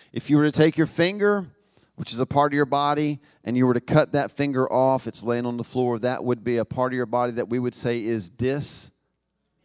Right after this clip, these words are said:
good. Just make sure it's dismembered. So if you were to pick that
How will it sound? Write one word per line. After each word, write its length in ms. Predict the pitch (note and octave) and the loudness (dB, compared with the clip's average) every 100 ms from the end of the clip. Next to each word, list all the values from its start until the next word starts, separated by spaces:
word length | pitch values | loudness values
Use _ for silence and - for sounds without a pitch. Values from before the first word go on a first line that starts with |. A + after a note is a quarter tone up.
| _ _ _ _ _ _ _ _ - | _ _ _ _ _ _ _ _ 0
good. 340 | B2+ G#2+ F#2 | 2 2 -4
Just 140 | - F#2 | -12 -10
make 140 | A#2 | -8
sure 200 | A#2+ C3 - | -6 -8 -4
it's 220 | B2+ - | -6 -8
dismembered. 840 | G#2 D3 - C#3 D3 D3+ G#2 E2+ - - - _ - | -2 -2 0 -2 -2 -2 -4 -8 -14 -20 -20 _ -8
So 380 | - D3+ C#3 - _ _ _ | 4 4 4 -4 _ _ _
if 180 | C#3+ - | -4 -2
you 80 | E3 | 0
were 80 | D#3+ | 0
to 80 | D3+ | 0
pick 320 | - F3+ F3 | 2 2 2
that 240 | E3+ C3+ | 0 0